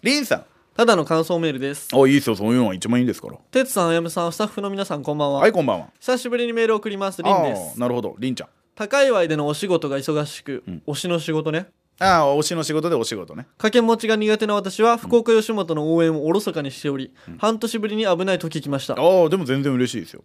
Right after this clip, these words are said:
Speaker 2: 本当に面白くてびっくりしました。
Speaker 1: それ、本当にってなってる？
Speaker 2: ちっちゃい「つ」が三つ。
Speaker 1: 三つあればもう、ほんとそれは。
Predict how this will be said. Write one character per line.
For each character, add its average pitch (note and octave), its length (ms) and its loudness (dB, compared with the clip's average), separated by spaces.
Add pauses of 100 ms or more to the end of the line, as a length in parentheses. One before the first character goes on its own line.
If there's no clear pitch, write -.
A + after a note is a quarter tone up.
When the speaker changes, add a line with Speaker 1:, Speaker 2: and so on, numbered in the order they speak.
Speaker 2:
本 C#4+ 300 2 (400)
当 C4+ 100 6
に B3+ 100 4
面 A#3+ 200 8
白 A#3 160 -2
く - 40 -14
て D3 100 -2
び C#3+ 100 -4
っ D3 40 -16
く D#3+ 100 -2
り D3+ 60 -2
し - 80 -12
ま C3+ 60 -8
し - 80 -10
た。 - 80 -8 (140)
Speaker 1:
そ D3+ 100 -2
れ、 C#3+ 160 2
本 B3 340 2 (200)
当 G#3 100 4
に G3 80 2
っ - 40 -6
て G2+ 100 -4
な E2+ 60 -6
っ - 40 -10
て - 100 -16
る？ - 80 -14
Speaker 2:
ち - 140 -6
っ E3 80 -6
ち - 100 -2
ゃ F#3 40 4
い D#3+ 100 2
「つ」 - 80 -4
が C#3 80 -2
三 C3 160 -8
つ。 - 240 -12 (140)
Speaker 1:
三 E3+ 440 4
つ - 160 -12
あ G4 260 4
れ B4+ 120 12
ば F4+ 160 6
も G#3 300 6
う、 - 20 4
ほ F3+ 140 2
ん F#3+ 100 -6
と F3+ 120 -4
そ E3+ 120 2
れ E3 80 8
は。 D#3 220 6